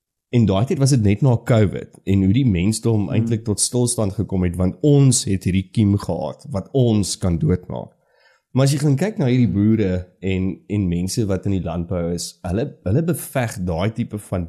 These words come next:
Speaker 1: devastating, lewensgevaarlike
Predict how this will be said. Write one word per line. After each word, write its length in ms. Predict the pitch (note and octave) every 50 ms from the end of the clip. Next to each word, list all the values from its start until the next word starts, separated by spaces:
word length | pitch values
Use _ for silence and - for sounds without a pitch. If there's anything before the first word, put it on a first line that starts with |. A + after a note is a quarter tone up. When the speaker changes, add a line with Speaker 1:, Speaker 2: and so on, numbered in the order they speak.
| E2+ -
Speaker 1:
devastating, 920 | - F#2+ G2+ G#2 A#2 A2 - - - F2+ E2+ E2+ E2 - E2+ E2+ E2+ E2 - _ _ _ _ _ _ _ _ _ _ _ _ _ _ _ _ _ _ -
lewensgevaarlike 1500 | F#2+ F#2 G2+ G#2+ A#2+ C3+ D3 C#3+ B2 - - A2+ - - A2 G2+ G2+ G2+ G2+ F#2 F2 E2+ - F#2 F2 F2 E2+ E2 -